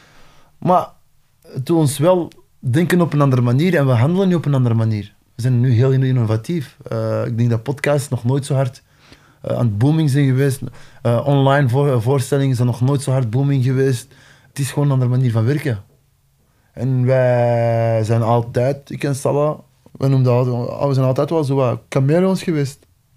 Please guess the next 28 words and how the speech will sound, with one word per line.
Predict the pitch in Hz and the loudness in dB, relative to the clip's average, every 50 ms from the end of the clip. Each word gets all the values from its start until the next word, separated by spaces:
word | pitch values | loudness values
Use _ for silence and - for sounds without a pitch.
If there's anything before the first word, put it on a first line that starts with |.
| _ _ | _ _
Ik | _ _ | _ _
heb | - 151 | -2 0
me | 151 151 151 139 | 0 2 2 2
aangepast | 147 170 165 156 139 165 156 127 - | 2 2 0 0 -2 -4 -4 -2 -2
aan | 139 | -2
de | 135 131 | 0 0
maatschappij, | 127 123 123 - - 127 110 113 139 143 139 123 | 0 0 -2 -2 -4 -6 -4 -2 0 0 0 0
aan | 117 117 - 123 | -2 -2 -2 0
een | 120 117 | 0 2
harde | 117 135 135 131 | 2 2 2 2
maatschappij. | 127 120 113 113 - 110 107 - 104 104 117 | 2 0 0 -2 -4 -6 -8 -6 -8 -8 -6
Dus, | 127 113 110 - - _ | -6 -8 -8 -8 -14 _
pff, | - - - _ _ _ - - _ _ _ | -20 -20 -20 _ _ _ -20 -20 _ _ _
een | - 113 | -4 0
harde | 110 131 139 135 123 | 0 2 2 0 0
situatie | 117 131 123 - 123 123 123 120 117 - 117 | -2 -4 -6 -4 -2 0 0 -2 -2 -4 -6
is, | 110 - | -6 -6
is, | - 113 - - - - - _ _ - - _ _ _ _ - | -10 -12 -12 -14 -18 -20 -20 _ _ -20 -20 _ _ _ _ -20
is | - - | -8 -4
maar | 127 123 123 | -2 0 0
een | 123 | 2
moment | 120 117 113 117 117 113 113 113 - - | 2 2 2 2 2 0 -2 -4 -8 -10
in. | 110 110 104 98 98 101 _ _ _ _ _ _ _ _ _ | -8 -8 -8 -8 -10 -14 _ _ _ _ _ _ _ _ _
Het | - 127 - | -12 -6 -4
is | 160 | -4
ook | 185 196 | -2 0
maar | 185 - - | -2 -2 0
tijdelijk. | - 160 165 165 156 135 117 113 - - | 0 0 2 2 2 0 0 -2 -4 -10